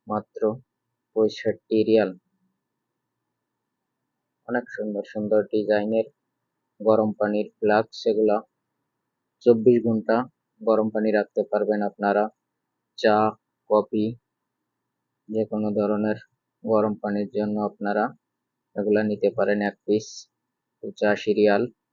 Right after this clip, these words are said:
এটি হচ্ছে সৌদি আরব, দাম্মাম, আল হাসা, মাহাতাব,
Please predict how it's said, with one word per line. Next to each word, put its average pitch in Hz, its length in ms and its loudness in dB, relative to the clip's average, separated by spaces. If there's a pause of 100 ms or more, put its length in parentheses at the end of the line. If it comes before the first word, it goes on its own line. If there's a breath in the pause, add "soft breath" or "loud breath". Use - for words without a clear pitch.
(2250)
এটি 107 240 -2
হচ্ছে 104 340 -4 (460)
সৌদি 107 380 0
আরব, 107 240 4 (600)
দাম্মাম, 104 500 0 (520)
আল 104 180 2
হাসা, 104 420 -8 (760)
মাহাতাব, 107 560 0